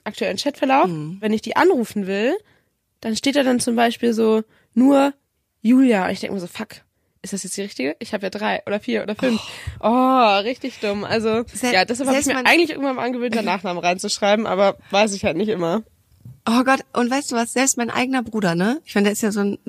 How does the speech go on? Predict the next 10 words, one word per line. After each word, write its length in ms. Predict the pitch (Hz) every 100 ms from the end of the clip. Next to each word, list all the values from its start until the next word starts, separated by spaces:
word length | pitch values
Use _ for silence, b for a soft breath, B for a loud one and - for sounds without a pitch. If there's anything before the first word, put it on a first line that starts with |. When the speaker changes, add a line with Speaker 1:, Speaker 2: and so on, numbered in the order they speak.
| - _
Speaker 2:
seitdem 380 | 202 196 202 220
ich 140 | 220 -
zehn 160 | 214
Jahre 160 | 202 185
alt 100 | 175
bin, 100 | 180
mein 140 | 180 175
Bruder, 380 | 185 190 190 311 B B B B B B -
der 120 | 214
hat 120 | 220